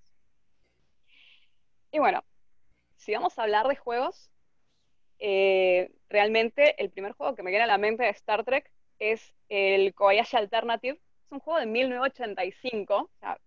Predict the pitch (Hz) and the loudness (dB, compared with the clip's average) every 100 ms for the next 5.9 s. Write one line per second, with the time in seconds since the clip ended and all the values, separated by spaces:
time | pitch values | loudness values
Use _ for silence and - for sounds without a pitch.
0 | _ _ _ _ _ 214 220 240 240 202 | _ _ _ _ _ -10 -8 -8 -10 -8
1 | 208 214 190 - 208 208 202 196 202 208 | -8 -8 -12 -14 -8 -4 -4 0 2 2
2 | 196 175 202 196 214 220 214 214 269 254 | 2 0 -4 -8 -4 -4 -4 -4 0 0
3 | - - - - - - _ _ - 220 | 0 -16 -20 -20 -20 -20 _ _ -2 4
4 | 208 202 196 190 185 - - - 269 277 | 6 6 4 2 -2 -6 -16 -6 -4 -2
5 | 311 247 247 247 226 196 - - | 0 2 2 2 4 4 2 -6